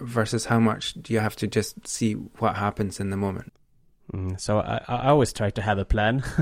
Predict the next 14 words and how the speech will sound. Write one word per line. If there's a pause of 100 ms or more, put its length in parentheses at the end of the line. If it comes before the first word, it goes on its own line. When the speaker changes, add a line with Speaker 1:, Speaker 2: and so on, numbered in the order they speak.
Speaker 2:
<laughs> (600)
So, (200)
um, (100)
that's
the
key,
to
try
to
have
a
plan.
But
then